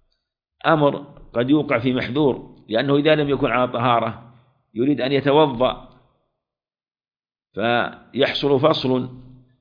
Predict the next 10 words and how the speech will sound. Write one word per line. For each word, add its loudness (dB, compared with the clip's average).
بين 2
الخطبة، 0
الخطبتين، -2
وبين 2
الصلاة، 0
قد -6
يحصل -4
له 0
ما -2
يعوقه، -2